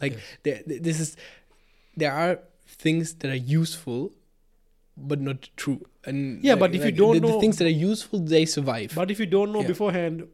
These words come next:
Speaker 2: what is, what is useful, you have to, you
Speaker 1: Try
Speaker 2: have
Speaker 1: to find the truth.
Speaker 2: you, you,
Speaker 1: Yeah.
Speaker 2: you, you, you gotta try to find the truth, right? So how far, what is, what should you sacrifice to get the truth?
Speaker 1: One sec. Don't you think that you can also try to directly find something useful?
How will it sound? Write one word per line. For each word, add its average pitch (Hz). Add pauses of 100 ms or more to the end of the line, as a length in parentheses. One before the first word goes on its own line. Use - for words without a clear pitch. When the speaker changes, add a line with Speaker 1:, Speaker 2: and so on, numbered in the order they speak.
Speaker 2:
what 151
is, 139
what 151
is 143
useful, 160 (480)
you 147
have 175
to, 156 (560)
you 160
Speaker 1:
Try 156
Speaker 2:
have 175
Speaker 1:
to -
find 127
the 165
truth. 143
Speaker 2:
you, 170
you, 180
Speaker 1:
Yeah. -
Speaker 2:
you, 160
you, 175 (140)
you 165
gotta 160
try 170
to 170
find 175
the 160
truth, 175
right? 147 (400)
So 151 (140)
how 185
far, 190 (1300)
what 175
is, 208
what 185
should 220
you 208
sacrifice 131
to 151
get 139
the 131
truth? 117 (280)
Speaker 1:
One 151
sec. 139
Don't 165
you 190
think 131 (240)
that 139
you 139
can 147
also 147
try 143
to 143
directly 135
find 139
something 123
useful? 139